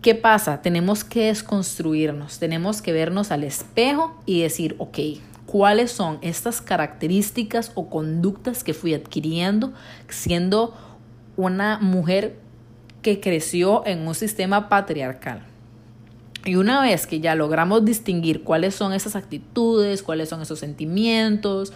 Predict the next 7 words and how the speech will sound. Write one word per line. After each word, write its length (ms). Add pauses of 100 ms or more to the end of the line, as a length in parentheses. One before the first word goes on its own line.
(380)
cuáles 300
son 300
esas 320
conductas, 920 (1080)
tenemos 480
que 120
desecharlas 920